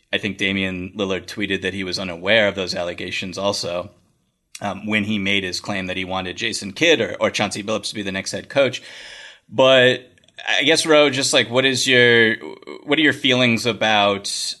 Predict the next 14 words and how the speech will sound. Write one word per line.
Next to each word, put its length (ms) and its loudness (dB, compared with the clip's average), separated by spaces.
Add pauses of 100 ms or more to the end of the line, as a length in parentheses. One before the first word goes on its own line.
the 180 -4
Portland 320 -2
Trailblazers 600 -2
still 800 0
hiring 580 0
Chauncey, 480 -2
who 260 0
we 140 0
should 240 2
say, 360 4 (360)
um, 420 0 (420)
uh, 300 0 (100)
uh, 160 -4
denied, 880 2